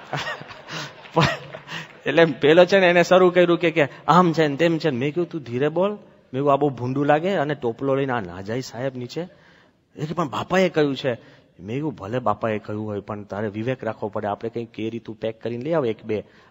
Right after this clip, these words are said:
આટલી બધી ટોપલો લઈને." એ કે, "ના, બાપાએ કીધું આખો ટોપલો." મેં કીધું, "હવે તું બંધ કર." એમાં છે ને પેલા એ પૂછવા લાગ્યા, આ જેમ્સ વોલર. મેં કે, "What is he saying?" મેં કીધું કે, "હવે this is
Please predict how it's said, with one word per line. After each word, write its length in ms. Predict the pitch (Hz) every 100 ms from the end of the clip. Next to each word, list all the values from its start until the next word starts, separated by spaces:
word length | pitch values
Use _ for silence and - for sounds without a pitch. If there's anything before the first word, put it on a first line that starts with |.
| -
આટલી 320 | - - 131
બધી 220 | 117 117
ટોપલો 420 | 110 95 98 117
લઈને." 360 | 110 107 104 92 - _ - - _ _ _ _ _ _ _ -
એ 120 | 135
કે, 100 | 170
"ના, 100 | 180
બાપાએ 300 | 147 139 180
કીધું 200 | 180 170
આખો 200 | 135 196
ટોપલો." 360 | - 170 156 - 113
મેં 320 | 110 113 110
કીધું, 280 | 123 123 123
"હવે 100 | 127
તું 340 | 131 127 117
બંધ 260 | 113 131 135
કર." 180 | 160 160 - - -
એમાં 320 | 135 165 196
છે 120 | 190
ને 80 | 190
પેલા 220 | 175 165
એ 40 | 170
પૂછવા 360 | 156 151 165
લાગ્યા, 320 | 139 117 107 98 _ _ _ _ _ _ _ _ _ -
આ 180 | 120 117
જેમ્સ 340 | 127 135 127
વોલર. 140 | 123
મેં 140 | 123 165
કે, 80 | 170
"What 120 | 170
is 60 |
he 60 | 185
saying?" 420 | 175 160 160 151
મેં 200 | 147 151
કીધું 140 | 165 160
કે, 120 | 160
"હવે 180 | 156 151
this 140 | 143
is 260 | 143 156